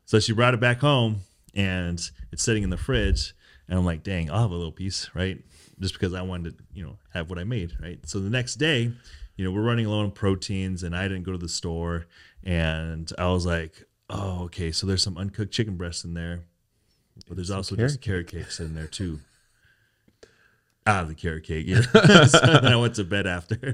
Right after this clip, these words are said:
Speaker 2: Dang.
Speaker 1: So it, it, it's ease of access. If, if the food's readily available for you, especially garbage food, you're gonna eat it, right? If I have to cook the chicken breast, I'm like, "Shoot,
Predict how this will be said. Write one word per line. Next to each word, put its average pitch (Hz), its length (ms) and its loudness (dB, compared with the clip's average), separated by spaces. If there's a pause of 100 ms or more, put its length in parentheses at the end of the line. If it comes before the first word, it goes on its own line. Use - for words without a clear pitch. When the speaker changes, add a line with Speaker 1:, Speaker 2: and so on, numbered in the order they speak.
(260)
Speaker 2:
Dang. 95 200 6
Speaker 1:
So 135 200 6
it, 120 340 -4 (480)
it, 143 300 0
it's 127 240 -2
ease 147 240 4
of 113 120 4
access. 95 540 -2
If, 107 220 -2
if 101 160 -2
the 107 100 -4
food's 135 320 -2
readily 98 380 -2
available 85 380 -4
for 95 120 -10
you, 92 240 -4
especially 98 360 -4
garbage 85 560 -4
food, 87 400 -2
you're 92 160 2
gonna 92 220 -4
eat 82 280 -6
it, 78 240 -4
right? 85 340 -4
If 98 140 -6
I 107 60 2
have 139 160 -2
to 101 80 -6
cook 107 240 -8
the 92 80 -8
chicken 101 320 -6
breast, 107 400 -6 (400)
I'm 87 120 -2
like, 85 200 -4
"Shoot, 101 360 -4